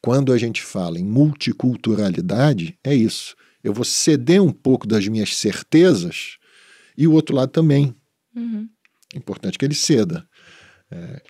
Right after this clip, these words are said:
Speaker 1: a gente não tá falando aqui de nenhum hater aí de, de rede social, de nenhuma pessoa que tá lá, é, completamente doente, digamos assim. Doente no seu caráter, doente na sua mente, doente no seu coração.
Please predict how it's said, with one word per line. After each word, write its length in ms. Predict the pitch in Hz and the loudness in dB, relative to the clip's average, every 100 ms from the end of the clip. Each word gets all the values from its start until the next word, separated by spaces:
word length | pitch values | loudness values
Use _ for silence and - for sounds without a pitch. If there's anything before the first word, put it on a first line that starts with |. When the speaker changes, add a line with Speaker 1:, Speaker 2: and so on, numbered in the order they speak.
| _ - | _ -14
Speaker 1:
a 60 | |
gente 180 | 87 - | -12 -10
não 80 | 98 | -6
tá 120 | 101 | -4
falando 320 | 101 101 104 | -2 -2 -2
aqui 200 | 104 110 | -2 -4
de 120 | 104 | -4
nenhum 180 | 107 120 | -2 -2
hater 560 | 123 113 117 117 113 98 | -2 2 2 2 0 0
aí 180 | 104 107 | 2 2
de, 220 | 101 95 | 0 -2
de 160 | 78 98 113 | -2 -4 -4
rede 280 | 107 107 92 | 0 0 0
social, 540 | 110 - - 104 113 | -4 -6 -4 0 0
de 100 | 95 | -2
nenhuma 280 | 101 104 110 | -6 -6 -4
pessoa 420 | 107 - 107 113 | -4 -4 -2 -2
que 100 | - | -2
tá 140 | 117 | -2
lá, 340 | 107 104 117 135 _ - - - - | 0 0 0 -2 _ -20 -20 -20 -10
é, 440 | 95 90 60 - | -6 -6 -8 -10
completamente 880 | - 101 110 101 107 107 107 - 113 - _ _ | -10 -6 -4 -2 -2 -2 -2 -2 -2 -4 _ _
doente, 680 | 104 120 120 120 101 - 82 | -2 2 4 2 0 -8 -8
digamos 340 | 95 92 95 92 | -6 -2 -2 -2
assim. 340 | - 90 82 _ _ _ - | -4 -8 -8 _ _ _ -10
Doente 400 | 95 104 104 107 | -4 -2 -2 -6
no 60 | |
seu 160 | 92 101 | -4 -4
caráter, 560 | 95 90 104 104 101 | -4 -4 -4 -4 -6
doente 380 | 87 95 98 - | -6 -4 -4 -4
na 320 | 92 - 87 | -8 -6 -6
sua 260 | 90 - 98 | -6 -4 -2
mente, 560 | 90 107 110 - - - _ _ _ _ _ _ _ _ _ | 0 -2 -2 -6 -10 -12 _ _ _ _ _ _ _ _ _
doente 320 | 87 92 101 107 | -6 -4 -4 -6
no 60 | |
seu 160 | 95 104 | -2 -2
coração. 520 | 110 107 - 95 85 | 0 0 -2 -4 -6